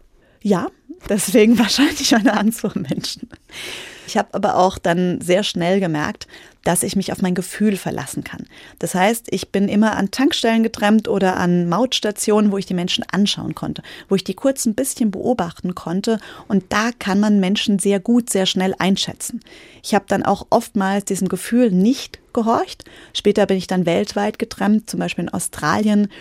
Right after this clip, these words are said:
Und da hat man nicht so viel Auswahl. Da kommt vielleicht einmal am Tag jemand vorbei, so ein Brummifahrer.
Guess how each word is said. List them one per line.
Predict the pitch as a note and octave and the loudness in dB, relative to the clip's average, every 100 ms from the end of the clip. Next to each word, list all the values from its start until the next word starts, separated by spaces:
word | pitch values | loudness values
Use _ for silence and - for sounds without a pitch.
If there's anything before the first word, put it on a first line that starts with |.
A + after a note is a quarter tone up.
| - - - | -20 -20 -6
Und | F#3 F3 _ - | -2 -2 _ 0
da | E3 F#3+ F3+ | 2 2 -2
hat | G3 - | -6 -4
man | F3+ | -4
nicht | F3 - | -4 -6
so | - G#3 | -2 0
viel | C4+ C4+ A3+ | 0 0 0
Auswahl. | - A#3+ A#3 G#3+ A3 | 0 0 0 -2 0
Da | G3+ | 0
kommt | - G3 | 0 -2
vielleicht | G3+ F#3 F#3 G3+ - | 0 2 2 0 -4
einmal | F#3 G3+ | 0 0
am | F3+ F#3 | 0 -2
Tag | - F3 A3+ | -2 -4 -2
jemand | G#3 G3+ G3+ | -2 -2 0
vorbei, | F#3+ E3 E3+ G#3 G#3 | 0 0 2 2 2
so | F3+ | 0
ein | F3 F3 - - | 0 -2 -4 -12
Brummifahrer. | - A3 A#3+ A3+ - F#3+ G#3 G#3+ A3 | 2 4 6 4 0 0 2 2 2